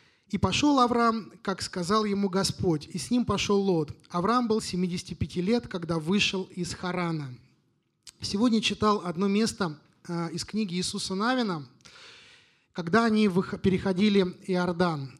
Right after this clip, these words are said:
И интересно то, что это Иисус Навин, третья глава, с пятнадцатого стиха написано: "То лишь только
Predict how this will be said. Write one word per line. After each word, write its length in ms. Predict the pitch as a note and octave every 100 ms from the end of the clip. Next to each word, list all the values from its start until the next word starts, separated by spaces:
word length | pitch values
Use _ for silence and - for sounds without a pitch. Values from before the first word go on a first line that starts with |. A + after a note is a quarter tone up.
| -
И 280 | F#3+ F#3+ F#3
интересно 480 | F#3 A#3 C4+ - G#3+
то, 200 | C#4 C#4+
что 400 | - G#3+ G3 G3+
это 560 | G3+ F#3+ G3+ G3 F#3+ F#3
Иисус 520 | - F#3+ - A#3 A3 G#3
Навин, 380 | A3+ A#3 G#3
третья 400 | F#3+ G3+ G3+ G3
глава, 600 | F3 F3+ F#3 G3 G#3 G3 D#3 - _ - - - - -
с 80 | -
пятнадцатого 520 | G3+ G#3 A3 - F3+
стиха 360 | E3+ F#3+ - B3+
написано: 680 | G#3+ G3+ G3 - F3 D3+ C#3+ - - - _ _ _ _ _ _
"То 100 | A3
лишь 240 | A#3 B3+ -
только 720 | - D4 C4+ G#3+ - D#3+